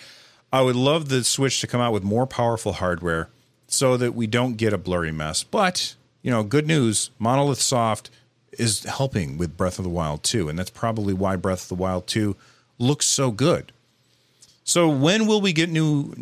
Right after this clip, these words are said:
Switch hardware? Well, nobody knows, but I think that it is, it is overdue for new hardware.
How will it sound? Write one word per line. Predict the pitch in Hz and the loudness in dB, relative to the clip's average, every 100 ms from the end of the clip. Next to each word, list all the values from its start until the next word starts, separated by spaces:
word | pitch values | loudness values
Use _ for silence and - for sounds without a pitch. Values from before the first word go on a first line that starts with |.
| 110 | -4
Switch | - 156 - | 0 0 0
hardware? | 104 80 73 67 | -2 -2 -6 -8
Well, | 95 135 | -6 0
nobody | 139 151 143 131 | 4 4 4 2
knows, | 123 95 - - - - | 2 0 -4 -8 -10 -4
but | 147 139 - - _ _ _ _ 120 | 0 0 0 -12 _ _ _ _ 0
I | 123 | 0
think | - 151 139 | 2 0 2
that | 147 135 | 2 2
it | 127 | 2
is, | 117 92 - _ _ _ _ | 0 -2 -6 _ _ _ _
it | 139 135 | 2 4
is | 127 110 - _ _ - | 2 0 -8 _ _ 2
overdue | 156 151 131 110 92 62 - _ _ | 4 4 2 2 0 -2 -12 _ _
for | - 123 120 113 107 | -10 -2 2 4 4
new | 104 117 | 2 2
hardware. | 101 117 110 95 71 67 | 2 0 0 -2 -8 -10